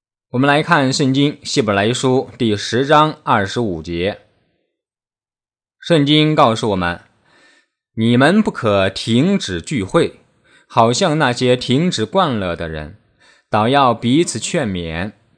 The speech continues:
既知道那日子临近，就更当如此。”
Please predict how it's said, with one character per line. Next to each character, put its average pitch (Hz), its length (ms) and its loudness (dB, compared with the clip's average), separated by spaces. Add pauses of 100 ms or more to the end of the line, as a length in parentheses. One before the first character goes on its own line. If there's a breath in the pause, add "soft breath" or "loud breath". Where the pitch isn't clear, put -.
既 135 240 2
知 180 220 -2
道 101 340 2
那 117 240 0
日 120 140 -4
子 92 160 -10
临 92 340 -4
近， 113 320 -4 (260)
就 110 200 0
更 107 400 0
当 107 300 0
如 95 280 -4
此。” 80 500 -12